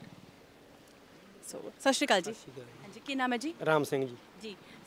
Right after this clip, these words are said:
Speaker 1: ਸੋ ਪਹਿਲੀ ਗੱਲ ਤਾਂ ਇਹ ਜਿਹੜੀ, ਅ, ਸੱਥ ਹੈ, ਹੈ ਨਾ, ਜਿੱਥੇ ਤੁਸੀਂ ਸਾਰੇ ਇਕੱਠੇ ਹੁੰਦੇ ਹੋ, ਇਸ ਟਾਈਮ 'ਤੇ ਕਦੀ ਕੌਰ ਸਿੰਘ ਜੀ ਵੀ ਆ ਕੇ ਬਹਿੰਦੇ ਹੁੰਦੇ ਸੀ?
Speaker 2: ਹਾਂਜੀ, ਕੌਰ ਸਿੰਘ ਬਹਿੰਦੇ ਸੀ ਜੀ।
Speaker 1: ਅੱਛਾ ਜੀ। ਸੋ, ਅ, ਤੁਹਾਨੂੰ, ਤੁਸੀਂ ਕਿਸ ਤਰ੍ਹਾਂ ਅੱਜ ਮਹਿਸੂਸ ਕਰਦੇ ਹੋ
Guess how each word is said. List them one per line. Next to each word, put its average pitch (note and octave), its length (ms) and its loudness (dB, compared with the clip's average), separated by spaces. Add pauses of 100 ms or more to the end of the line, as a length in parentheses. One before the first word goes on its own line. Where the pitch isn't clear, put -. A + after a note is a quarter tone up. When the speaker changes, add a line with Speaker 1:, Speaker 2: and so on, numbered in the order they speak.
Speaker 1:
ਸੋ D#4+ 200 0
ਪਹਿਲੀ D#4+ 260 2
ਗੱਲ E4 160 4
ਤਾਂ E4 260 6
ਇਹ C#4 180 2
ਜਿਹੜੀ, C#4+ 400 4
ਅ, - 20 2
ਸੱਥ A#3 360 2
ਹੈ, G#3+ 80 4
ਹੈ A#3 100 2
ਨਾ, C4+ 80 2
ਜਿੱਥੇ C#4 180 -4
ਤੁਸੀਂ B3+ 180 -6
ਸਾਰੇ C#4+ 160 4
ਇਕੱਠੇ C4+ 340 2
ਹੁੰਦੇ G#3 260 0
ਹੋ, G3+ 140 0 (260)
ਇਸ C#4+ 180 4
ਟਾਈਮ D4+ 220 6
'ਤੇ D4+ 440 4
ਕਦੀ C#4+ 260 4
ਕੌਰ C4 240 6
ਸਿੰਘ D#4 240 4
ਜੀ D4+ 120 4
ਵੀ D4+ 120 2
ਆ C#4+ 100 6
ਕੇ C#4+ 140 0
ਬਹਿੰਦੇ C4+ 240 4
ਹੁੰਦੇ C#4+ 220 4
ਸੀ? C4+ 140 -8 (100)
Speaker 2:
ਹਾਂਜੀ, D#3 200 4
ਕੌਰ D3+ 200 4
ਸਿੰਘ D#3 200 2
ਬਹਿੰਦੇ C#3 260 2
ਸੀ A#2 100 -6
ਜੀ। A2 320 -8
Speaker 1:
ਅੱਛਾ A#3+ 220 -10
ਜੀ। F#3+ 180 -14 (440)
ਸੋ, F#4+ 260 -6
ਅ, C#4+ 400 -6
ਤੁਹਾਨੂੰ, E4+ 600 6
ਤੁਸੀਂ F4+ 260 6
ਕਿਸ G4+ 200 6
ਤਰ੍ਹਾਂ G#4 300 10
ਅੱਜ D#4 120 6
ਮਹਿਸੂਸ D4 380 2
ਕਰਦੇ B3+ 300 6
ਹੋ C4 120 6